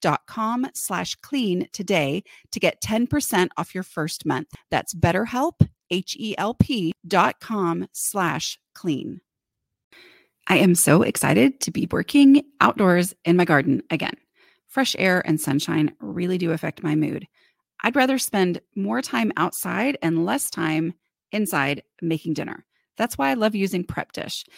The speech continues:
It helps me get our meals planned and prepped for the week. I receive a weekly meal plan in my inbox every Friday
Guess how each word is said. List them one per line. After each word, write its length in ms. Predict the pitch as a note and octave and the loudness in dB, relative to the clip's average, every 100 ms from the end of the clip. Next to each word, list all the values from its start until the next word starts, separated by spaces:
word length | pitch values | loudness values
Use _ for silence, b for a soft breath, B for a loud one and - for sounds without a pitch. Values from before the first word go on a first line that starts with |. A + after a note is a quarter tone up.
| B B | B B
It 100 | - | -12
helps 280 | F3+ G3 - | -6 -6 0
me 120 | C4 | 2
get 160 | A3+ E3+ | 2 0
our 120 | D3+ | 0
meals 360 | E3 E3+ A#3+ - | 0 0 -2 -6
planned 480 | - A3 G#3+ G#3+ - | -6 -2 -2 -2 -4
and 180 | F3 F3 | -6 -6
prepped 500 | - D4+ - - - | -2 0 0 -6 -18
for 220 | - G#3 | -12 -8
the 100 | F3 | -6
week. 360 | E3+ C3 - - B B B | -6 -8 -10 -20 B B B
I 60 | F3 | -4
receive 400 | D#3+ - F3 D#3+ | -4 -4 -6 -4
a 80 | D#3+ | -6
weekly 420 | D#3+ A#3+ - C#4+ | -6 -6 -2 0
meal 220 | A#3+ F#3+ | 2 0
plan 320 | F3+ F#3+ E3+ E3+ | -2 2 2 2
in 160 | E3+ | -2
my 140 | A3+ C4+ | -2 -2
inbox 460 | F3+ D#3 D3+ - - | -2 0 -2 -2 -8
every 240 | E3 B3 | -4 -4
Friday 440 | - D3+ C#3+ D#3+ | -2 -2 -2 -4